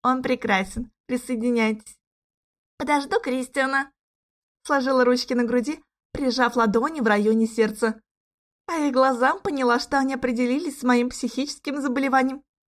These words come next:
и уверены в том, что смогут быстро и легко убрать меня из списка претенденток на брак с принцем. Они ушли вежливо, попрощавшись и напоследок еще раз пригласив в парк. "Ужас!"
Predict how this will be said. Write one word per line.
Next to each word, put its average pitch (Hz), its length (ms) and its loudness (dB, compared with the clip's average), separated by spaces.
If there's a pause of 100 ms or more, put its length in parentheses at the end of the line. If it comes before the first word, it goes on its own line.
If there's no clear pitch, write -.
(120)
и 277 60 -6
уверены 262 420 0
в - 60 -12
том, 359 320 -4 (100)
что - 220 -10
смогут 262 460 0
быстро 226 500 -4 (240)
и 311 60 -4
легко 269 640 -2
убрать 214 400 0
меня 208 240 4
из 208 120 -4
списка 285 360 -6
претенденток 220 760 0 (400)
на 285 140 -4
брак 202 320 0
с - 100 -14
принцем. 202 500 -2 (460)
Они 269 180 -2
ушли 285 280 -4
вежливо, 220 520 0 (140)
попрощавшись 220 800 -2 (200)
и 277 80 -4
напоследок 269 640 -2 (180)
еще 277 340 0
раз 254 220 2
пригласив 226 520 -2
в - 60 -20
парк. 208 340 -6 (720)
"Ужас!" 240 460 0